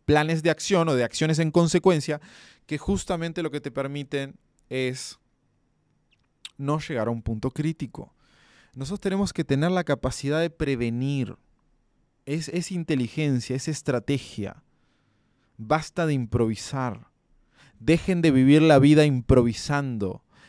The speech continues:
viendo cómo les va. "Ay, voy, pruebo esto y mañana aquello y que no sé qué". ¿Saben? El otro día,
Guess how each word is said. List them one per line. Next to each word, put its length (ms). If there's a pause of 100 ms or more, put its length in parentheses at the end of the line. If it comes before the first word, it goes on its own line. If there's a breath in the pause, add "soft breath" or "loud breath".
viendo 460
cómo 200
les 240
va. 380
"Ay, 120
voy, 240
pruebo 340
esto 260
y 40
mañana 340
aquello 400
y 40
que 60
no 100
sé 120
qué". 180 (400 loud breath)
¿Saben? 340 (120)
El 160
otro 220
día, 300